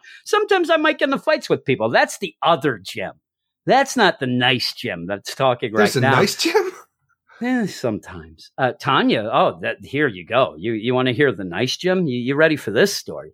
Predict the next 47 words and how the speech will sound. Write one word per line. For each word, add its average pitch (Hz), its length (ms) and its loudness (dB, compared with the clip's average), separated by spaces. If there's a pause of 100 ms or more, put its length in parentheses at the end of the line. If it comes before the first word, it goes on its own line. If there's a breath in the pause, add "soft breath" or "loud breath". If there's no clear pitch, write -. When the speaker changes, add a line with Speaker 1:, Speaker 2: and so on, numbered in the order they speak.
(400 loud breath)
Speaker 1:
Yesterday, 165 560 4
did 131 160 -8
you 156 100 0
realize 208 400 2
that - 160 -4
at 143 80 -4
one 147 220 0
point 139 240 0
I 117 80 2
looked 135 240 2
at 151 40 -2
my 127 140 2
phone 123 340 0
and 107 80 -2
fumbled 131 400 -2
with 110 160 0
it 123 120 -4
really 135 280 4
quick? - 340 -6 (100)
Because 123 320 -6
what 208 260 -2
happened 101 560 -2
was 87 280 -10
Tanya 220 360 0
called 120 380 0
me 110 100 -6
when 110 200 -2
we 127 100 0
were 147 100 0
leaving 113 400 -4
work. 247 340 0
We 117 120 -8
left 139 340 0
early. 123 400 2 (320 loud breath)
I 165 140 4
had 165 120 -2
told 170 220 2
my 165 120 2
kids - 260 -4
we're 117 80 -4
gonna 110 160 -2
go 104 180 0
to 117 260 -8
the 117 180 -4
Chinese 95 440 -4
buffet. 208 460 2
Speaker 2:
Yeah. 262 300 2